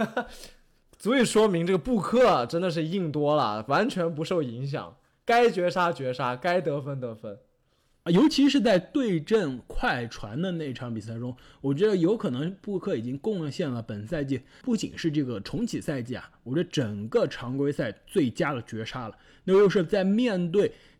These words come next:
Speaker 2: 全联盟最好的两个侧翼防守的球员卡哇伊，再加上泡椒的这个顶级的防守下，他这个非常艰难的一个转身跳投啊，当时那场跳投的这个截图，不知道大家有没有看到，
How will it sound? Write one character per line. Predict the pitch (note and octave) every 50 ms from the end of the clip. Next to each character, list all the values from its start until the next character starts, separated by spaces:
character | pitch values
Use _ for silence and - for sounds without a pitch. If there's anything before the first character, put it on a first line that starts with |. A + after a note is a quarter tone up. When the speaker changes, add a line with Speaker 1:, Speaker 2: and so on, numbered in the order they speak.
| _ - -
Speaker 2:
全 | E3+ F#3 A3+
联 | A#3+ A#3+ A3+
盟 | G#3 G#3+ G3+
最 | - - C#4 A#3
好 | - - - - - -
的 | A#2+ E3+
两 | G3 F3+ A#2+ A2
个 | C3+ C#3+
侧 | C#3 - - F3+
翼 | C#3+ C3+
防 | B2 - B2+ C3+ D#3+ D3+
守 | C#3+ C3 G2 F#2+
的 | A2 A2+ A#2 A#2 A#2+ - _ _
球 | - - C#3+ C#3+ C#3+ C3+
员 | B2+ C#3 C3
卡 | - - C3+
哇 | C3+ D#3 E3 F3+
伊， | G3 G3+ G3+
再 | E3+ - E3+ D3+
加 | - F3 E3 E3+
上 | D#3+ - F#3 C#3+ C3 B2+ - _ _ _ _
泡 | - - A3 G3+ E3+
椒 | D#3 F#3 F#3+ G3
的 | F#3 E3
这 | D3+ D#3 D3+
个 | C#3 C3+ C3 - - - _ _
顶 | - E3+ E3 D#3+ D#3+ D#3
级 | C#3+ - F#3 B3+ D#4
的 | D#4+ B3+
防 | - - - C#3+ E3+ G3+ G#3+
守 | - C3+ F#2+
下， | G2 - D#3+ A#2+ -
他 | - - E3+ F#3
这 | E3+ F3+ F#3+
个 | D#3+ D3
非 | - - - C4 C4+ D4 D4 C#4+
常 | - - F3 D3 D#3+ E3
艰 | - - A3+ A#3 A3+ A3 G3+
难 | C#3+ C3+ D3
的 | D#3
一 | D3+ D#3
个 | D#3+ D3+
转 | - - - - C4+ - - G#3
身 | - - F3+ F#3+
跳 | - G#3+ F#3+ C#3+
投 | B2 A#2+
啊， | A#2+ A#2
当 | - - A#3 C4+ B3
时 | - A#3
那 | A3+ B3+ A3+ F#3 D#3
场 | - - - - - - - - - _ _ _
跳 | - A3+ A3+ F#3+
投 | D#3+ B2+ D3 D3+
的 | E3+ E3+
这 | D#3 F3 D#3
个 | C#3+ C3+ C3 - - - - _ -
截 | - D3 D#3+ A3+
图， | A#3 - - E3 F#3+ G#3+
不 | F3 E3
知 | E3 D3+
道 |
大 | C3+ D3
家 | C#3+ D3 D3+
有 | C#3
没 | C#3 D3+
有 | C#3 A#2+
看 | - - E3+ D3
到， | B2+ A2 A2